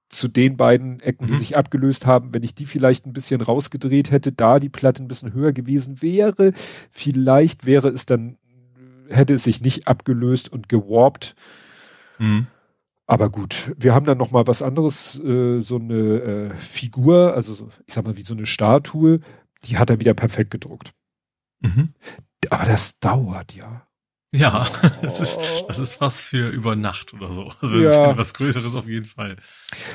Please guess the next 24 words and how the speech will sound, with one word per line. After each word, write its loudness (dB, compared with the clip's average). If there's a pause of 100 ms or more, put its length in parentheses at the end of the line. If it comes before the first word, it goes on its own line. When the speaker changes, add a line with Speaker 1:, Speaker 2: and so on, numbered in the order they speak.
(100)
Speaker 1:
Ja, 2
ich 2
werd 4
jetzt 0
halt, 4
äh, -2
mir 0
was -2
drucken, -8
weil 4
das -4
Ding -4
hat 2
einfach 0
an -2
der 4
Seite 2
so -6
einen, -10
so -12
einen, -16
so -16
einen -14
rechteckigen -2